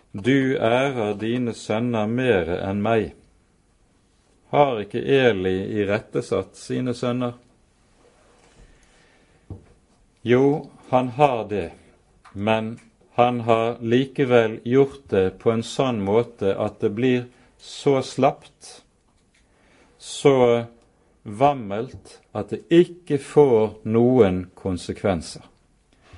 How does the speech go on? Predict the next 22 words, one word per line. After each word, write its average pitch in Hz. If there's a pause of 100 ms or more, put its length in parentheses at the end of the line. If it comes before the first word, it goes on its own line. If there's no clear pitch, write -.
(420)
Og 117
vi 123
hører 127 (440)
det 117 (500)
sies 123
hva 123
som 104
er 113
grunnen 117
til 113 (160)
dette. 92
Eli 107 (360)
var 98 (120)
meget 98
gammel. 87 (2500)
Det 120
er 131
vanlig 127
når 117
en 120
blir 123 (400)
gammel 117